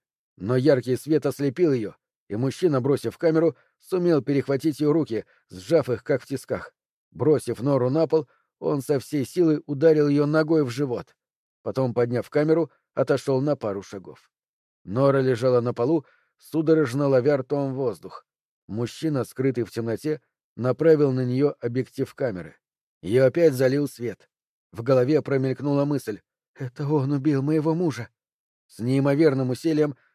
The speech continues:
Нора поднялась на ноги и снова кинулась на невидимую фигуру. Но теперь мужчина был к этому готов. Он нанёс ей удар в висок, отбросив на бетонный пол.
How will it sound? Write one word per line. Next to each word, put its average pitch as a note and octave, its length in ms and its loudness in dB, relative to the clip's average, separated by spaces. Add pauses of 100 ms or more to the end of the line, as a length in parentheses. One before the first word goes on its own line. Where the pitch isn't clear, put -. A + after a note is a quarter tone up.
(140)
Нора C#3+ 300 4
поднялась B2+ 500 0
на C#3+ 160 -2
ноги D#3+ 280 0 (280)
и - 100 -6
снова E3 360 2
кинулась D#3+ 440 2
на C#3+ 80 -4
невидимую D3+ 560 0
фигуру. C#3 500 -4 (400)
Но D3+ 260 -4
теперь B2 320 -4
мужчина C3 440 -4
был A#2+ 200 -2
к - 80 -10
этому G#2+ 320 -6
готов. F#2 420 -12 (560)
Он B2 240 -2
нанёс C3 400 0
ей A2+ 140 -4
удар B2 260 2
в A#2+ 100 -6
висок, C3+ 380 -2 (280)
отбросив B2 540 -2
на C3+ 140 -4
бетонный A#2 540 -4
пол. F#2 280 -12